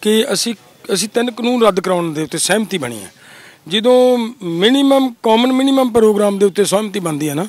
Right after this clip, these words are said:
ਉਦੋਂ ਵਿੱਚ ਹੋਰ ਪ੍ਰੋਗਰਾਮ ਨਹੀਂ ਘੁਸੇੜਿਆ ਜਾ ਸਕਦਾ। ਅ, ਜਿਵੇਂ ਕਿ ਹੁਣ ਮਤਲਬ ਮੰਨ ਲਓ, ਅਮ, ਕਿਸਾਨ ਨੂੰ ਅੱਜ ਕਰਜ਼ਾ ਮੁਕਤੀ ਦੀ ਲੋੜ ਹੈ, ਲੇਕਿਨ ਉਹ ਸਾਡਾ ਨਹੀਂ ਮਤਲਬ fit ਹੋ ਰਿਹਾ। ਕਿਉਂ ਨਹੀਂ fit ਹੋ ਰਿਹਾ? ਇਹਦੇ ਵਿੱਚ ਸਾਰੀਆਂ ਵਿਚਾਰਧਾਰਾਵਾਂ ਨਹੀਂ ਚਾਹੁੰਦੀਆਂ ਹੋਣਗੀਆਂ,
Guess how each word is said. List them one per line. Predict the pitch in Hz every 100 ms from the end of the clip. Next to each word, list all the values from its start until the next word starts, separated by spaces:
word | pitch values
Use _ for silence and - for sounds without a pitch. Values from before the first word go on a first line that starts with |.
| - - - -
ਉਦੋਂ | 180 214 240
ਵਿੱਚ | 214
ਹੋਰ | 180 220
ਪ੍ਰੋਗਰਾਮ | 220 220 220 233 233
ਨਹੀਂ | 262
ਘੁਸੇੜਿਆ | 220 185 160 147
ਜਾ | 127
ਸਕਦਾ। | - 104 95 - _ - - - - 185 185
ਅ, |
ਜਿਵੇਂ | 170 196 220 220
ਕਿ | 226 226
ਹੁਣ | 190 214
ਮਤਲਬ | 214 208
ਮੰਨ | 208 208
ਲਓ, | 196 147 - _ _ _ -
ਅਮ, | 165 175 180 175 180 180 180
ਕਿਸਾਨ | - - 202 226
ਨੂੰ | 233
ਅੱਜ | 214
ਕਰਜ਼ਾ | 202 208 220
ਮੁਕਤੀ | 214 170 214
ਦੀ | 196
ਲੋੜ | 180 151
ਹੈ, | 107 - _ _ _ _ - - - 170
ਲੇਕਿਨ | 214 269
ਉਹ |
ਸਾਡਾ | - 208 226
ਨਹੀਂ | 214 262
ਮਤਲਬ | 254 240 226
fit | 185 185
ਹੋ | 185 196
ਰਿਹਾ। | 190 175 156 _ _
ਕਿਉਂ | 190 233
ਨਹੀਂ | 226
fit | 220 214
ਹੋ | 220
ਰਿਹਾ? | 226
ਇਹਦੇ | 226
ਵਿੱਚ | 226 196 214 - - _
ਸਾਰੀਆਂ | - 165 165 185
ਵਿਚਾਰਧਾਰਾਵਾਂ | 185 214 226 220 269 240 247
ਨਹੀਂ | 254
ਚਾਹੁੰਦੀਆਂ | 247 254 254
ਹੋਣਗੀਆਂ, | 226 240 233 220